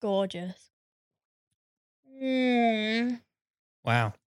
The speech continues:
Speaker 1: So it does have the liqueur in it as well. What does the liqueur that you got? Is that alcoholic?
Speaker 2: No. Coffee
Speaker 1: Oh,
Speaker 2: lic-,
Speaker 1: okay.
Speaker 2: co-, like, coffee liqueurs, I don't believe are alcoholic. Or maybe, no.
Speaker 1: I think it is alcoholic, that one. The Kahuna one.
Speaker 2: Maybe it is.
Speaker 1: I think it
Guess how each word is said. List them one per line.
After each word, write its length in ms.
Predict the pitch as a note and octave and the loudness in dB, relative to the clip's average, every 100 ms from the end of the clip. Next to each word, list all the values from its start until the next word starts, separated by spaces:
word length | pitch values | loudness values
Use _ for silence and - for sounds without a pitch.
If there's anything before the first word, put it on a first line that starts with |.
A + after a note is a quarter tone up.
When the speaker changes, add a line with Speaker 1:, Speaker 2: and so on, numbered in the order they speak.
| _ _ | _ _
Speaker 1:
So 80 | - | 0
it 40 | D4+ | 4
does 120 | D4 | 6
have 120 | C4 | 6
the 80 | C4+ | 6
liqueur 480 | C4 B3 C#4 A#3+ A3+ | 4 4 4 6 4
in 100 | G#3+ | 4
it 60 | |
as 120 | G3+ | 2
well. 100 | G#3 | 0
What 100 | - | -2
does 100 | D#4+ | -2
the 100 | G4 | 2
liqueur 360 | F#4+ F#4+ G4+ F4+ | 2 2 2 2
that 80 | A#3+ | 2
you 120 | G#3 | 0
got? 340 | F#3+ F3+ - - | 0 0 -2 -4
Is 140 | A#3+ | -2
that 100 | - | 0
alcoholic? 580 | G3+ G3 F3+ - - - _ - | -2 -4 -8 -10 -12 -20 _ 4
Speaker 2:
No. 300 | D#3 A#2+ A2+ - _ | 4 4 -2 -10 _
Coffee 260 | - A3 C3+ | 2 4 6
Speaker 1:
Oh, 40 | |
Speaker 2:
lic-, 100 | A#2+ | 4
Speaker 1:
okay. 140 | G2 - | 2 -2
Speaker 2:
co-, 160 | - A2+ | -2 0
like, 240 | C3+ A#2+ | 0 0
coffee 260 | - C#3 C3 | 0 0 2
liqueurs, 400 | A#2+ - A2+ G#2+ | 0 2 2 2
I 80 | G#2+ | 2
don't 200 | A2 A2 | 0 0
believe 380 | G#2+ A2 G#2+ G2+ | 2 4 4 2
are 60 | |
alcoholic. 680 | G2 G#2 G#2 G#2+ - - - _ _ _ _ _ _ _ | -2 -2 -4 -4 -6 -10 -16 _ _ _ _ _ _ _
Or 80 | G#3 | -2
maybe, 300 | G#3+ A#3+ G3+ | 0 0 0
no. 160 | A3 G3+ | 2 4
Speaker 1:
I 180 | G#2+ | 4
think 240 | - A4+ - | 4 4 4
it 120 | D4+ | 4
is 140 | F#4 | 4
alcoholic, 560 | D4 C4+ A#3+ A#3 A3 G3+ | 4 4 2 2 2 2
that 160 | A3 - | 0 2
one. 280 | A#3 D4 - - | 2 0 -4 -6
The 80 | |
Kahuna 400 | C#4 C4 C#4+ B3+ | -2 2 2 2
one. 260 | G#3+ A3 D4 _ _ _ _ _ _ | 2 0 -2 _ _ _ _ _ _
Speaker 2:
Maybe 300 | D3 E3+ F3 | 0 4 4
it 60 | D#3 | 4
is. 360 | F3+ G2 G2 | 4 2 2
Speaker 1:
I 140 | B3 C#4 | 2 2
think 240 | - - | -2 -6
it 240 | - - | -4 -6